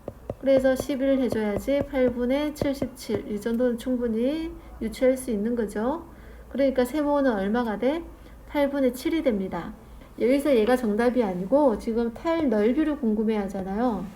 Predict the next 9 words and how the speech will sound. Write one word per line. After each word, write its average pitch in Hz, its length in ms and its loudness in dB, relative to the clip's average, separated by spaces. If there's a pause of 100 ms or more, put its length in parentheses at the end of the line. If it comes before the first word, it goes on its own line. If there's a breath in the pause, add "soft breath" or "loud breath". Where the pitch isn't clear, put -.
(460 loud breath)
자, 202 440 -4
색깔 311 400 0
칠한 269 640 0
타일의 277 360 4
넓이의 226 420 2
한 262 180 2
변의 254 300 6
길이는, 208 640 0 (1800 loud breath)
자, - 220 -10